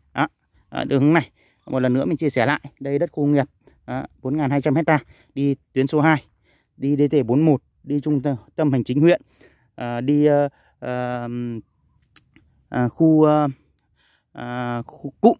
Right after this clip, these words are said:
công nghiệp Tân Tiến một, Tân Tiến hai. Anh chị ha. Đó, một lần nữa mình chia sẻ lại nhá.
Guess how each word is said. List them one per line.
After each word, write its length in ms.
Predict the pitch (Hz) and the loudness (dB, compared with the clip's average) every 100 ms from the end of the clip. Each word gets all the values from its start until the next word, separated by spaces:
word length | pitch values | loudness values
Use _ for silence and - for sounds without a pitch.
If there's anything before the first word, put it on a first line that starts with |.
| - | 0
công 160 | 170 | 2
nghiệp 160 | 151 131 - | 2 2 -2
Tân 120 | 147 | -4
Tiến 180 | 143 170 | -2 0
một, 180 | 143 | -2
Tân 100 | - | -2
Tiến 140 | 139 151 | -2 0
hai. 120 | 180 - _ | -2 -6 _
Anh 100 | 139 | -12
chị 120 | - | -4
ha. 120 | 135 170 _ _ - | -2 -2 _ _ -6
Đó, 120 | 139 - _ | -6 -6 _
một 80 | - | 0
lần 120 | 147 | 2
nữa 100 | 147 | 2
mình 140 | 190 180 | 0 -4
chia 120 | 175 | -4
sẻ 160 | 143 120 | -2 -2
lại 180 | 135 | 0
nhá. 120 | 156 | -2